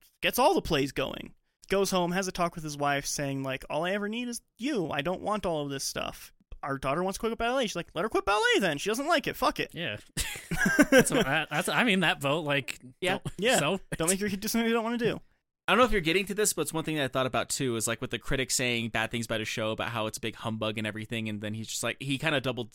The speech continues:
Speaker 3: doubles down on it too, of like, "Oh, well, anyone who brings in that flyer, they get a half off on their ticket," and, like, kinda doubles down of like, "Oh yeah, this is that big humbug show that the critic talked
Speaker 2: Yeah.
Speaker 3: about. We're gonna
Speaker 1: Yeah.
Speaker 3: call it what it is."
Speaker 1: He
Speaker 3: Yeah.
Speaker 1: leans into it.
Speaker 3: Yeah.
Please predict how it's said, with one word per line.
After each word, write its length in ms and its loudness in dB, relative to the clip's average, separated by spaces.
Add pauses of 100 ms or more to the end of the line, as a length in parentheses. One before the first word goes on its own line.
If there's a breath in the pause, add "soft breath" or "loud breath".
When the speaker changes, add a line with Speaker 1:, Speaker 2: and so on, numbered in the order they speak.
(140)
Speaker 3:
doubles 260 2
down 260 -2
on 100 -8
it 120 -10
too, 260 -4
of 140 -6
like, 160 -4 (320 soft breath)
"Oh, 180 8
well, 200 4
anyone 240 2
who 80 0
brings 260 0
in 60 0
that 180 0
flyer, 240 2
they 80 0
get 140 0
a 80 0
half 240 -2
off 160 0
on 120 0
their 120 -2
ticket," 320 -2
and, 80 -10
like, 140 -6
kinda 300 -6 (460 soft breath)
doubles 260 0
down 240 0
of 120 -4
like, 160 -4
"Oh 60 -2
yeah, 200 2
this 140 -2
is 120 -4
that 220 -4
big 160 -2
humbug 460 -4
show 260 -4
that 120 -4
the 40 -10
critic 300 -6
talked 180 -10
Speaker 2:
Yeah. 80 -10
Speaker 3:
about. 260 -6
We're 140 -6
gonna 200 -4
Speaker 1:
Yeah. 80 -2
Speaker 3:
call 240 -2
it 60 -8
what 140 -4
it 80 -6
is." 420 -4
Speaker 1:
He 80 4
Speaker 3:
Yeah. 80 2
Speaker 1:
leans 280 4
into 240 -2
it. 120 -12
Speaker 3:
Yeah. 200 -4